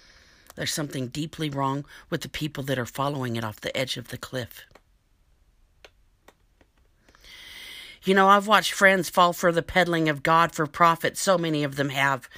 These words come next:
From books to seminars to conventions. There's someone behind all of this raking in the dough. People have become so lost. Whoops.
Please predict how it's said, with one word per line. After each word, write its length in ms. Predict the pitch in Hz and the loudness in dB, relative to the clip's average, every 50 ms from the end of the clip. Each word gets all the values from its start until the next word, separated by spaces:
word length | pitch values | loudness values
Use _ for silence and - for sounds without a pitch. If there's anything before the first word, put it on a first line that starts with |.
| - - - - | -20 -20 -16 -2
From 180 | - 214 185 151 | 0 0 0 2
books 360 | - 226 240 233 - - - | 6 6 6 6 6 2 -4
to 100 | - 202 | -2 -2
seminars 640 | - - - 226 233 214 202 190 175 160 143 - - | -2 0 2 2 2 2 4 4 4 4 4 2 -2
to 120 | - 151 | -8 -6
conventions. 800 | - - 147 139 143 175 202 208 180 - - 147 123 117 - - _ - - - - - - - - - - - - | -4 -4 -4 -2 2 2 2 2 2 0 -2 -2 -2 -2 -4 -10 _ -20 -20 -20 -20 -20 -20 -20 -20 -20 -20 -4 2
There's 280 | - 196 175 170 160 | 6 6 6 6 4
someone 340 | - 214 226 233 254 254 254 | 4 4 4 4 4 2 0
behind 340 | 226 233 233 254 254 262 254 | 2 4 4 6 6 6 6
all 200 | 247 262 302 311 | 6 6 6 4
of 100 | 269 202 | 2 0
this 240 | 185 175 165 - 180 | 0 -2 -2 0 2
raking 340 | 180 202 190 - 196 196 190 | 2 2 2 0 -2 -2 0
in 100 | 185 180 | 0 0
the 60 | 165 | 0
dough. 360 | 143 165 160 156 139 127 123 _ _ _ _ - - - - - - - - - - - - | 0 2 2 2 2 0 -4 _ _ _ _ -20 -20 -20 -20 -20 -18 -18 -18 -16 -14 -8 -4
People 300 | - 247 233 - 240 233 | -2 -2 -2 -2 2 2
have 120 | 233 226 | 2 4
become 320 | - - - - - 233 226 | 4 6 4 4 4 2 0
so 260 | - - - - 277 277 254 233 | 0 2 2 2 2 0 -2 -4
lost. 380 | 226 233 240 262 269 - - - - - - - - - - - - - 170 | -4 -4 -4 -6 -10 -10 -14 -14 -14 -14 -16 -18 -14 -12 -12 -10 -10 -8 -4
Whoops. 680 | 160 175 220 269 - - - - - - - - - - | 0 2 2 2 2 0 -4 -10 -8 -6 -6 -8 -8 -12